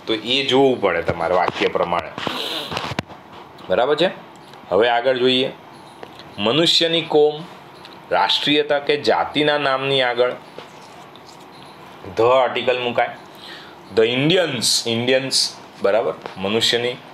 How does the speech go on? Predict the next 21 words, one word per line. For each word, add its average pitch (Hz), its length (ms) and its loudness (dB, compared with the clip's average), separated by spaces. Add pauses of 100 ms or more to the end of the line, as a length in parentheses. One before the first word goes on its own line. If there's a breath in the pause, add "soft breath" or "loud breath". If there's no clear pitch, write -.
(220)
રાષ્ટ્રીયતા 120 640 2
થઈ 117 140 0
ઇન્ડિયન્સ, 117 760 0 (160)
the 104 60 2
Britishers, 127 760 0
the 110 200 4
Americans, 127 540 2 (800 loud breath)
તો 147 80 0
એ 147 60 4
બધા 123 520 2
જ 160 100 -6 (160)
ની 127 160 -2
આગળ 110 300 2
the 101 280 -4
વપરાય. 104 640 2 (360)
હમ? 147 120 -4 (680 loud breath)
The 113 80 2
Rajputs, - 920 0
મનુષ્યની 127 480 0
કોમ, 127 440 0
the 110 80 2